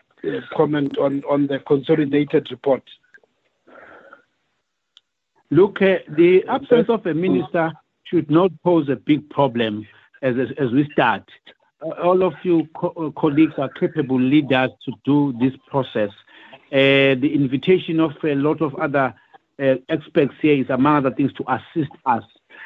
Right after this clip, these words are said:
Speaker 2: You could start with the acting D G, but the presence of other leaders here, the M E Cs too, might add certain areas because, uh, I don't think, uh, Doctor Zweli Mkhize owns this program alone.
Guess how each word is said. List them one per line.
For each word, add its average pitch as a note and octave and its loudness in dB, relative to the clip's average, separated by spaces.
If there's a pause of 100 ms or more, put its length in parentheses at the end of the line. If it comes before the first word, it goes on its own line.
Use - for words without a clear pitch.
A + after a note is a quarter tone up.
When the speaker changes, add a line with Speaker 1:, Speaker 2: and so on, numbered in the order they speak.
(160)
Speaker 2:
You C#3+ 0
could D3 -4
start G3+ -2
with D#3+ 0
the C#3 0 (160)
acting D3 -2
D C#3 2 (100)
G, B2+ 2 (520)
but C#3+ 0
the D3 -2
presence F3 0 (140)
of E3+ -2 (120)
other D3 -2 (300)
leaders D3 0
here, D3+ 0
the B2+ -4
M E3 -2
E D#3 0 (100)
Cs D3 -4 (140)
too, B2+ 0 (120)
might C3 -2 (100)
add D3+ 0 (760)
certain F3 -2 (100)
areas D#3 2 (100)
because, C#3+ -4
uh, C#3+ -4 (380)
I D3 -4
don't E3+ 0
think, F#3 -4
uh, D3+ -2 (280)
Doctor D3 -4
Zweli D3 0
Mkhize C#3 -2
owns E3 2
this C#3+ 0
program C3 -2
alone. C#3 2